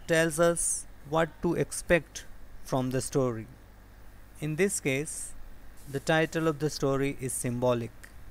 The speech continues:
The title is Pigeons at Daybreak. Now, the questions that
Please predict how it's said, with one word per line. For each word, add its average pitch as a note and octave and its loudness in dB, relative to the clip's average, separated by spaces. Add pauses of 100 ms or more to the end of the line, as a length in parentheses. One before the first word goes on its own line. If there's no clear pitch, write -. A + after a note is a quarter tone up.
(400)
The C3 -4
title C#3+ 4
is C3 -2 (720)
Pigeons D#3+ 2
at B2 -2
Daybreak. B2 2 (680)
Now, D#3 6 (560)
the C#3+ -2
questions F3 4
that C3 2